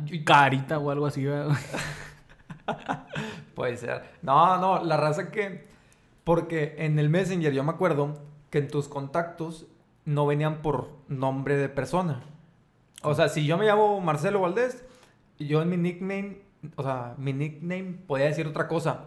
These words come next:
Speaker 1: y no venía por mi nombre,
Speaker 2: Sí,
Speaker 1: venía
Speaker 2: sí.
Speaker 1: por,
Speaker 2: Por el,
Speaker 1: por
Speaker 2: lo que
Speaker 1: el,
Speaker 2: tuvieras ahí.
Speaker 1: el nickname. Entonces yo me acuerdo que mucha raza ponía un chorro de puntitos al principio, güey. O sea, pinche ristra de puntitos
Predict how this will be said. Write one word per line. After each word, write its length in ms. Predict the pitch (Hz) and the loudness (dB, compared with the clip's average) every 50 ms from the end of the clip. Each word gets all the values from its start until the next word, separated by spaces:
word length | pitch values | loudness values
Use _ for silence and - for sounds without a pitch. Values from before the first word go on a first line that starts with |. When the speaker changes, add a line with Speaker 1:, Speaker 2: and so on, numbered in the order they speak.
| - - | -10 -6
Speaker 1:
y 100 | 151 143 | -4 -2
no 140 | 139 139 143 | 0 0 0
venía 600 | 156 160 151 151 151 151 151 160 - - - - - _ _ _ _ | 0 0 0 0 2 0 0 -2 -4 -8 -12 -18 -20 _ _ _ _
por 220 | 208 190 160 147 | 0 0 0 0
mi 120 | 135 123 | -2 -2
nombre, 320 | 139 180 208 202 180 143 131 127 127 | -2 -2 -2 0 -2 -2 -2 -2 -2
Speaker 2:
Sí, 80 | 123 156 | 0 -2
Speaker 1:
venía 80 | 139 | 0
Speaker 2:
sí. 80 | 135 139 | 0 0
Speaker 1:
por, 400 | 127 151 139 123 123 - - - - - _ _ _ | -2 -2 -2 -2 -4 -8 -12 -18 -20 -20 _ _ _
Speaker 2:
Por 160 | - 139 139 | -2 0 0
el, 140 | 135 131 127 | 0 0 0
Speaker 1:
por 160 | 123 143 135 | 0 0 0
Speaker 2:
lo 60 | 131 131 | 2 0
que 40 | 131 | 0
Speaker 1:
el, 80 | 127 123 127 | 0 -2 -4
Speaker 2:
tuvieras 340 | 127 127 131 135 139 135 - | -4 -4 -4 -6 -6 -4 -6
ahí. 80 | 147 131 | -4 -2
Speaker 1:
el 180 | 135 135 135 | -2 0 0
nickname. 340 | 143 160 165 170 156 139 135 - - - | 0 -2 -2 -2 -4 -4 -6 -8 -14 -20
Entonces 240 | - - 139 139 135 | -20 -8 -6 -2 0
yo 60 | 143 | 2
me 40 | 147 151 | 2 2
acuerdo 180 | 147 170 165 | 0 0 -2
que 60 | 156 | -2
mucha 200 | 143 143 143 175 | -4 -4 -2 -2
raza 320 | 160 156 151 147 156 160 160 160 - - - - - | 0 0 2 0 0 -2 -4 -8 -14 -20 -20 -8 -4
ponía 220 | 156 143 131 131 | -4 -2 0 0
un 80 | 147 151 | -2 0
chorro 240 | 151 156 143 151 185 | 0 2 2 2 0
de 60 | 180 | 0
puntitos 580 | 185 - 160 147 147 - 160 165 160 190 170 | -2 -2 -2 -2 -2 -2 -4 -4 -2 -2 0
al 120 | 185 165 147 | 0 -2 0
principio, 460 | 151 143 143 127 185 170 - 208 196 | -2 -4 -2 -2 -4 -2 -2 -2 0
güey. 200 | 175 147 139 127 117 - - - - - - _ _ - | 0 0 -2 -4 -6 -10 -16 -20 -20 -20 -20 _ _ -4
O 40 | 147 | -2
sea, 180 | 147 147 151 | -2 -2 -2
pinche 300 | - 143 147 147 - 240 | -2 -2 -2 -2 -2 -6
ristra 360 | 240 214 214 208 - - 226 233 | -6 -6 -6 -8 -6 -4 -2 -2
de 60 | 226 220 | -2 -2
puntitos 640 | - 185 175 156 156 220 - - - 202 147 135 | -2 -4 -6 -6 -6 -8 -8 -6 -4 -4 -4 -6